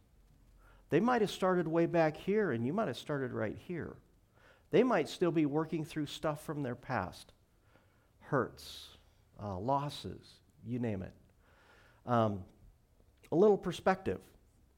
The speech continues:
But we're all in spiritual formation. None of us have arrived. And I think,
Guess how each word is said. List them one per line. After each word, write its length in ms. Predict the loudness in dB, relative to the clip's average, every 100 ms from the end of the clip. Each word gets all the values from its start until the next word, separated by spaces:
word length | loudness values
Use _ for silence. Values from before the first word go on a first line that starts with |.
| _ _ _ _ _ _ _ _ 2
But 120 | 6
we're 120 | 8
all 160 | 8 6
in 80 | 2
spiritual 460 | 2 2 2 -2
formation. 680 | 0 2 4 4 2 0 0
None 160 | 2
of 100 | 2
us 220 | 0 -2 -2
have 480 | 2 4 4 0 -2
arrived. 640 | 2 6 6 8 6 2
And 140 | -2
I 100 | -2
think, 360 | -2 -2 -2